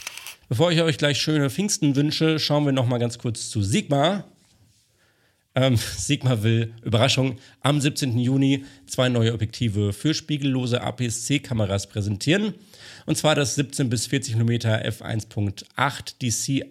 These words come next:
Art und das zwölf Millimeter F eins Punkt vier D C Contemporary. Umgerechnet wären das, äh,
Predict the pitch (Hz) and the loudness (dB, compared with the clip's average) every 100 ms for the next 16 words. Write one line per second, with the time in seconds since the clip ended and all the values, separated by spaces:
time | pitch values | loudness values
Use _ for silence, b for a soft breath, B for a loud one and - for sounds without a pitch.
0 | - 120 143 175 - - 135 127 - 120 | -4 0 2 0 -4 -6 -4 -4 -4 -4
1 | - - 117 110 107 104 104 101 101 - | -4 -2 -2 0 -2 0 0 -2 -4 -2
2 | 117 - 120 - 107 - 143 139 120 117 | -4 -2 -4 -2 -6 -2 0 0 -2 -4
3 | - 123 117 B B B 120 110 180 175 | -2 -2 -2 B B B -4 0 -2 2
4 | 127 120 123 156 196 - - _ B B | 2 2 4 2 0 -8 -20 _ B B
5 | B B - 160 147 147 151 123 139 135 | B B -2 0 2 2 0 2 2 4
6 | 131 135 - - 120 120 117 | 2 0 -4 -2 2 2 0